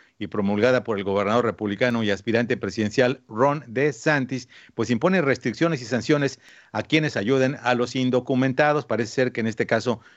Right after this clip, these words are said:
obviamente no afecta y sería muy mal porque además el Estado está recibiendo ayuda del gobierno federal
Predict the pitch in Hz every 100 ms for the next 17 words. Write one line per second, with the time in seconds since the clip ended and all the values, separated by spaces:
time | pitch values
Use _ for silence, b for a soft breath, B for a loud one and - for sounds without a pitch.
0 | b 117 113 110 117 113 110 113 117 160
1 | 151 123 127 135 156 180 190 135 113 110
2 | 123 131 120 98 - 170 143 - 135 127
3 | 107 120 127 120 107 104 180 156 120 127
4 | 135 117 95 139 147 123 120 135 139 131
5 | 135